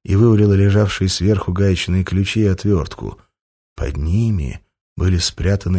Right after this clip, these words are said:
аккуратные бумажные пакеты. В первом, который она протянула Уинстону,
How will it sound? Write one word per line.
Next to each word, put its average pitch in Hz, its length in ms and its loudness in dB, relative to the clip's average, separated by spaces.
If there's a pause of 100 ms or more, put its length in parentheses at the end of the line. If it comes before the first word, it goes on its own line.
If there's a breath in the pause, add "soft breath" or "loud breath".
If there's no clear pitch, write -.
(120)
аккуратные 101 840 -4
бумажные 87 720 0
пакеты. - 840 -10 (400)
В - 180 -16
первом, 90 580 2 (220)
который 78 380 -4
она 76 160 -2
протянула 80 460 -4
Уинстону, 78 680 -4